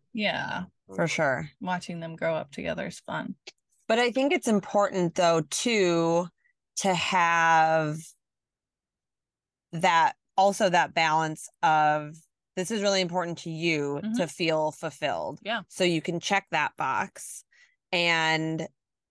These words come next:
Speaker 2: it's also really important to show, like, Carson and Ellie, like, just because you're done with high school or just because you're done with college or your master's or whatever, doesn't mean you have to keep stopping.
Speaker 1: Yeah. If you want more, go get more.
Speaker 2: Yeah.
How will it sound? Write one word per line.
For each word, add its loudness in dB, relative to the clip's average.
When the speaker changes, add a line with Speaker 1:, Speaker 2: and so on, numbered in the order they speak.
Speaker 2:
it's 0
also 2
really 0
important -4
to -8
show, 0
like, 0
Carson -4
and -4
Ellie, 0
like, -2
just -2
because -4
you're -2
done -2
with -4
high -2
school -8
or 0
just -6
because -10
you're -10
done -2
with -6
college -2
or -2
your -8
master's -6
or -6
whatever, -2
doesn't -8
mean -4
you -4
have -2
to -6
keep -8
stopping. 0
Speaker 1:
Yeah. -2
If -16
you -6
want -4
more, -4
go -4
get -8
more. -12
Speaker 2:
Yeah. 2